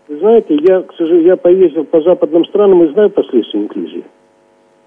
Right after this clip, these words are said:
К сожалению, дети, большинство детей слепых, глухих, детей без рук, без ног, по результатам инклюзии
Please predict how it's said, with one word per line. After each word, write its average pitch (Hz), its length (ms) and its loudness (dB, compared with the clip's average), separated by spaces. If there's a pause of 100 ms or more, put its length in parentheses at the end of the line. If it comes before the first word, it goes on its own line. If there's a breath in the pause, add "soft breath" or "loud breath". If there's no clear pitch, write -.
(160)
К - 40 -20
сожалению, 180 400 2
дети, 262 340 -2
большинство 131 600 0
детей 120 500 -2 (120)
слепых, 151 460 -2 (840)
глухих, 156 680 -4 (800)
детей 139 240 0
без 160 200 0
рук, 160 220 2
без 127 260 -8
ног, 196 280 2 (600)
по 170 60 0
результатам 160 580 0
инклюзии 180 580 0